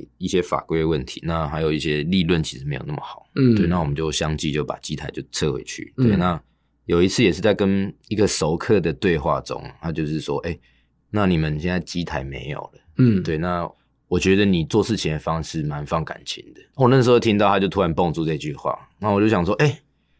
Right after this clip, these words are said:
Speaker 1: 放感情这三个字，然后我也觉得蛮符合我要的那个初衷。
Speaker 2: 嗯。
Speaker 1: 对，那就毅然决然直接就改名字，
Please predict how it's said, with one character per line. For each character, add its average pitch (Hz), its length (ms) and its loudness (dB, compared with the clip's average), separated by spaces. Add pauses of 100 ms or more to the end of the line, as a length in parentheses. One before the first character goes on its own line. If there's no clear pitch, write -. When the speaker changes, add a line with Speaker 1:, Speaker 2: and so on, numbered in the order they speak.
(200)
Speaker 1:
放 120 240 2
感 82 200 0
情 - 220 -8
这 82 80 -2
三 85 220 -4
个 78 100 -4
字， 69 320 -10 (100)
然 85 160 -4
后 107 140 2
我 101 160 2
也 127 160 4
觉 85 200 -4
得 85 60 -2
蛮 80 240 -2
符 76 160 -8
合 64 160 -12
我 64 140 -6
要 80 180 0
的 67 120 -6
那 73 120 -8
个 71 60 -8
初 - 320 -12
衷。 - 180 -20 (300)
Speaker 2:
嗯。 131 280 8
Speaker 1:
对， 95 120 2
那 90 240 2
就 90 120 -2
毅 101 180 -2
然 76 200 -2
决 73 140 -6
然 71 140 -8
直 71 160 -12
接 78 160 -6
就 78 140 -6
改 - 240 -10
名 - 200 -20
字， - 140 -16